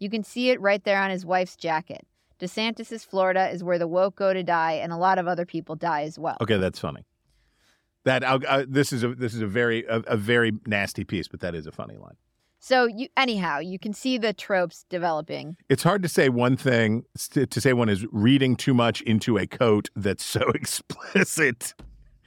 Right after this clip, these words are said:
Speaker 2: and anyways, as the New York Times noted in a fawning profile. Yeah, the New York Times wrote a fawning profile of Casey DeSantis.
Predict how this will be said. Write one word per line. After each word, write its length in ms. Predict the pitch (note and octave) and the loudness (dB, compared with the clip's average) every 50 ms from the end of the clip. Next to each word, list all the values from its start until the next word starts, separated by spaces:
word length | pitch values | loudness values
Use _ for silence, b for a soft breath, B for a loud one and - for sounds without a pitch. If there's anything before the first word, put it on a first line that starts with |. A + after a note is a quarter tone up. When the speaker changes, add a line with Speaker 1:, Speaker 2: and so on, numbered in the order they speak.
| B B B B B B B B - | B B B B B B B B 2
Speaker 2:
and 180 | D3 C#3+ D3 - | 2 2 2 2
anyways, 720 | D#3 D#3 D#3 D#3+ D3+ C#3+ C3+ B2 A#2 A2+ A2+ G#2+ G2+ - - b b b b b | 4 4 4 6 6 6 6 6 6 6 4 2 0 -4 -12 b b b b b
as 160 | A2+ A2 G#2 | 0 2 2
the 80 | A#2 A2+ | 4 2
New 80 | A#2 | 4
York 200 | A2+ G#2 G#2 - | 4 2 2 0
Times 300 | - A2+ G#2 G2+ F#2+ - | 0 0 0 0 0 -2
noted 300 | G#2+ G2 F#2+ F2+ F#2+ F2 | -2 -2 0 0 0 -2
in 100 | F2+ F2+ | -2 -2
a 60 | E2+ | -4
fawning 300 | - - G2+ F2+ F2+ F2 | -2 -2 -2 0 -2 -2
profile. 420 | - - F#2 F2+ - - F#2 E2 - _ _ _ _ _ - | -2 -4 -4 -2 -2 -2 -4 -4 -6 _ _ _ _ _ 0
Yeah, 240 | C#3+ C3+ G#2+ E2+ - _ _ _ _ - | 2 2 2 0 -4 _ _ _ _ 0
the 100 | C#3 B2 | 0 2
New 120 | C3+ D#3 | 2 2
York 240 | F3 E3+ D#3+ C#3 - | 2 2 2 2 0
Times 420 | - D3 B2+ A#2+ A2 G2 - - - _ | -2 -4 -2 -2 -2 -4 -6 -8 -12 _
wrote 160 | - A2+ A#2 G#2+ | -2 -2 0 0
a 60 | F#2+ | -2
fawning 440 | - - - B2+ A#2+ A#2 A#2 A2 G2 | -4 -4 -2 -2 0 0 0 -2 -2
profile 480 | - A#2+ G#2+ F#2+ - G#2+ F#2 F2+ F2 | 0 0 0 0 0 -2 -2 -2 -2
of 100 | E2+ - | -4 -4
Casey 340 | - G#2+ F#2+ F2+ - G2 E2 | -4 -4 -4 -4 -4 -6 -6
DeSantis. 500 | E2+ F2 - G#2 F2 E2 - E2+ D#2 | -6 -6 -6 -6 -8 -8 -8 -10 -10